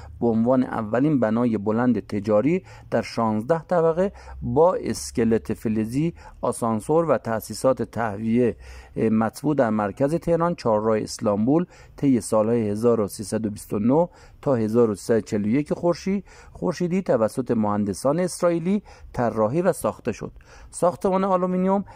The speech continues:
سومین بنای بلند تجاری در تهران در دوازده طبقه با نمای منحصر به فرد، آلومینیوم و شیشه در خیابان شاه بنا شد که دارای دو آسانسور نیز بود.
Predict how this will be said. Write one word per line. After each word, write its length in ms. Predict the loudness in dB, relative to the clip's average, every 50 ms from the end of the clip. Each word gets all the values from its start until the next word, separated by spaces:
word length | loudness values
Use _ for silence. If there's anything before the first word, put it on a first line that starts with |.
| -20 -20
سومین 760 | -16 -10 -2 0 2 2 2 2 2 2 4 2 2 2 2
بنای 380 | 2 2 2 2 2 0 0 0
بلند 400 | 0 0 0 2 0 0 -2 -2
تجاری 420 | -4 -4 -2 0 2 2 2 2
در 160 | 2 2 2
تهران 420 | 2 2 2 2 4 4 2 0 -2 -8 -16 -20 -14 -6 -2
در 160 | 0 0 0
دوازده 680 | 2 2 0 2 4 4 2 2 2 0 0 0 0
طبقه 520 | 0 0 2 2 4 2 2 0 -4 -4 -6 -12 -20 -20 -14 -8
با 260 | -4 0 2 2 2
نمای 420 | 4 2 2 2 2 2 2 2 0
منحصر 420 | 0 0 0 -2 -2 -4 -2 -2
به 120 | 0 0 -2
فرد، 420 | 0 0 0 0 0 -2 -4 -8 -20 -20 -20 -20 -10 -4
آلومینیوم 600 | -2 0 0 2 2 2 2 4 4 4 4 4
و 80 | 2 0
شیشه 600 | 0 -2 -6 -8 -6 -6 -2 0 2 2 2 0 -4 -16 -20 -14 -6 -2
در 160 | -2 -2 -2
خیابان 500 | -2 0 0 2 2 2 2 2 2 0
شاه 420 | -2 -2 0 2 2 2 2 0 -6 -16 -20 -14 -8 -4
بنا 260 | -2 0 0 0 -2
شد 180 | -4 -8 -16 -20 -20 -20 -20 -20 -20 -20 -12 -6
که 120 | -2 -2
دارای 440 | 0 2 2 4 4 4 4 2 2
دو 160 | 0 2 4
آسانسور 600 | 4 4 4 2 0 -2 -2 -2 0 0 0 2
نیز 220 | 2 0 -2 -2 0
بود. 260 | 0 0 0 0